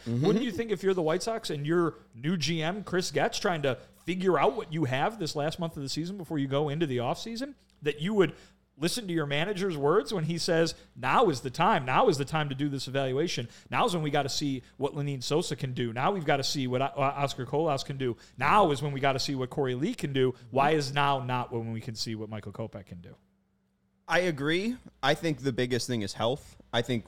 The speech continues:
Speaker 3: reading the quotes from Grifol,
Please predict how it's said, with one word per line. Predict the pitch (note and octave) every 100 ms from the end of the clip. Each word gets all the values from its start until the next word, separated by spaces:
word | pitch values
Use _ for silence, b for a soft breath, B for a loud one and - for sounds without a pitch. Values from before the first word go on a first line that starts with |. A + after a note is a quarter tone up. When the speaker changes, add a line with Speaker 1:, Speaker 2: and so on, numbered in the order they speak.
| - _ G#2+
Speaker 3:
reading | B2 C3+ C3+
the | B2 A2+ G2 _ _ _ _
quotes | - B2+ -
from | A#2+ A2
Grifol, | G#2+ A#2 A#2 A#2+